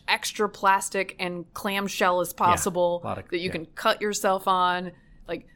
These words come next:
Speaker 1: the number, the number of twisty ties to hold
Speaker 2: Oh,
Speaker 1: down
Speaker 2: there used to not
Speaker 1: one
Speaker 2: be toy,
Speaker 1: toy.
Speaker 2: but by the way, what did, this happened, this is like, uh, when our kids were going, uh, younger, the twisty, they used to not have that when I was growing up.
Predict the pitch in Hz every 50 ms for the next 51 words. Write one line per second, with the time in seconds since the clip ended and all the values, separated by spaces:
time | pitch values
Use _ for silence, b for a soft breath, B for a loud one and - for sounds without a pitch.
0 | - - 196 202 208 240 262 269 269 254 240 B B B B 202 202 214 233 254
1 | 269 277 277 269 240 220 226 - - - 254 254 - 269 233 208 233 220 202 202
2 | 202 196 202 - 170 - - 190 202 202 196 214 247 254 185 180 180 180 185 190
3 | 196 185 - - _ _ _ - 254 262 262 254 269 254 - - 226 220 214 196
4 | 202 202 208 220 214 208 - 190 185 190 208 208 208 226 233 - 214 262 269 247
5 | 226 214 208 208 214 190 226 269 254 262 202 185 180 165 240 247 - - - 180
6 | 185 185 170 151 175 160 156 151 156 - - 165 151 151 147 143 139 - - -
7 | - 131 127 110 131 147 143 135 127 120 120 - - - 160 151 - - 127 107
8 | 113 113 113 107 113 - - - - 123 113 107 98 - 139 139 135 - - -
9 | - - _ - - 127 131 143 156 131 127 107 104 - - - - 143 143 -
10 | - - - 269 262 262 - - 190 147 165 165 160 170 180 247 254 262 254 262
11 | - 240 220 202 175 170 185 180 151 147 131 143 143 139 131 123 104 - 127 117
12 | 110 107 98 87 - -